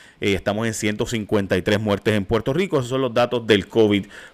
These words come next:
para Puerto Rico. Como les dije, ahora voy a poner una noticia que es una noticia de sensibilidad, que creo que debo ponerla por lo que les he contado.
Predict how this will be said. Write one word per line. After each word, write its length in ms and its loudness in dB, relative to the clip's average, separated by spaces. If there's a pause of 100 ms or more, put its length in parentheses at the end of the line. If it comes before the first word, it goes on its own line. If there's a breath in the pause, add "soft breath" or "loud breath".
para 240 8
Puerto 240 4
Rico. 240 6
Como 180 4
les 140 6
dije, 300 10
ahora 280 8
voy 200 6
a 60 6
poner 160 2
una 80 0
noticia 560 4 (380 loud breath)
que 300 8
es 120 2
una 200 0
noticia 520 6
de 180 6
sensibilidad, 840 4 (280)
que 320 6
creo 320 8
que 300 6 (100)
debo 300 6
ponerla 440 6
por 180 2
lo 120 4
que 120 2
les 100 6
he 80 6
contado. 580 8